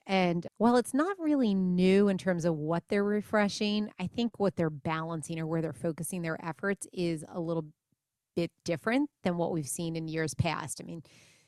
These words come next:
here we have this organization, you know, that came out of the gates and was established through the Affordable Care Act, and they were really charged with trying to drive new and innovative solutions for addressing cost, care, and quality in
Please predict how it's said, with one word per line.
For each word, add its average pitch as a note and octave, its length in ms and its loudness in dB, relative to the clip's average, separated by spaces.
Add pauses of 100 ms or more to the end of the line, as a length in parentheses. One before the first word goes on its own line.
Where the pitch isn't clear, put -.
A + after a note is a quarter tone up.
(140)
here B3+ 120 4
we B3+ 80 4
have A#3+ 160 0
this G3+ 240 -2
organization, E3+ 1040 -4 (160)
you F3 120 -20
know, D#3+ 80 -10
that - 120 -18
came A3 240 0
out G#3 140 2
of G3 100 0
the G3+ 80 -2
gates E3+ 320 -4
and E3+ 80 -14
was D#3 120 -10
established D#3+ 680 -4
through D#3+ 300 -2
the D#3+ 180 -4
Affordable E3 500 -2
Care D#3 240 -2
Act, D3 460 -6 (300)
and F#3+ 220 -2
they F#3 60 2
were F#3 160 0
really G#3+ 560 0 (460)
charged D#3 720 0
with D#3+ 260 -2 (180)
trying F3+ 500 -4
to G3+ 100 -6
drive D#3 600 -4
new F#3 300 -2
and G3+ 140 -6
innovative E3 440 -4
solutions D#3 760 -6
for D#3+ 100 -4
addressing D3+ 560 -2
cost, - 440 0
care, D#3+ 220 2
and D3 140 -4
quality E3+ 680 -2 (440)
in E3+ 400 2